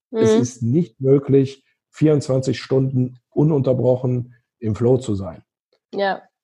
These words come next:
Speaker 2: Und
Speaker 1: Das ist auch
Speaker 2: wir reden
Speaker 1: vermutlich biologisch sehr wichtig, dass das so ist. <laughs>
Speaker 2: Absolut, absolut, weil wir diesen Schlaf und dieses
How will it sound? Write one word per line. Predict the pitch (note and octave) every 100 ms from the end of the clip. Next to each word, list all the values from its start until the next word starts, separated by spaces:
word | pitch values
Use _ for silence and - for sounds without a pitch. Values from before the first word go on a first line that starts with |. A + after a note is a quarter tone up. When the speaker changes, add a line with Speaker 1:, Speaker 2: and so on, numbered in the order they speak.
| _
Speaker 2:
Und | - B2
Speaker 1:
Das | B3+ C#4
ist | C#4
auch | B3 C4
Speaker 2:
wir | - A#2
reden |
Speaker 1:
vermutlich | C#3 A#3+ D4+ C#4+ -
biologisch | B3 A#3+ C4+ C4 A#3
sehr | G3 A3 B3 B3+ - -
wichtig, | G#3+ C4 - F#3+ F3+
dass | F#3 -
das | F3+
so | F#3
ist. | D#3 F3+ D4
<laughs> | C#4 D4+ D4+ E4 D4 C4+ - - - G4+ _ - _ -
Speaker 2:
Absolut, | - - E3+ F3+ A2+ - D#4
absolut, | C3+ B2+ - E3 D#3+ A2
weil | B2+ B2+
wir | C3+
diesen | B2+ B2+ A2+
Schlaf | - C#3 D3 F3+ -
und | B2+ A#2
dieses | B2+ B2 A2+ -